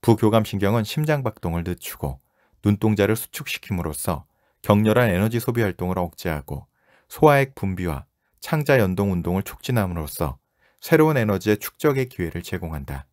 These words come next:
섹스 행위가 가능하도록 해주는 것도 부교감신경이다. 다시 말해, 부교감신경은 우리의 긴장을 이완시켜주고 심신 상태를 안정적으로 만들어주는 것이다. 최근 들어 몸의 재생,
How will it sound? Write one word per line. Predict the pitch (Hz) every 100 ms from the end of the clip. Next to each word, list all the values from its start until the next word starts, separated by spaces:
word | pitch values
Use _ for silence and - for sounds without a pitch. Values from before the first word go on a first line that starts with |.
| _ _ _ _ _
섹스 | - 175 165
행위가 | 160 139 127 127
가능하도록 | - 98 107 98 95 98 123
해주는 | 117 101
것도 | 95 - 98 80 _ _ _
부교감신경이다. | - 104 - 90 104 104 98 85 73 69 69 _ _ _ _ _ -
다시 | 87 -
말해, | 80 71 69 - _ _ _
부교감신경은 | 110 101 101 101 98 98 95 117 95 - _ _ -
우리의 | 104 131 127
긴장을 | - 110 107 113 117
이완시켜주고 | 98 101 101 - 90 - - 71 - _ _
심신 | - 147 135 127
상태를 | 120 104 104 107 69 - _ -
안정적으로 | 95 90 98 87 82 92
만들어주는 | 98 76 73 82 - 76
것이다. | 71 - - 69 _ _ _ _ _ _ -
최근 | - 147 139
들어 | 127 131
몸의 | 92 104 107
재생, | - 95 - 71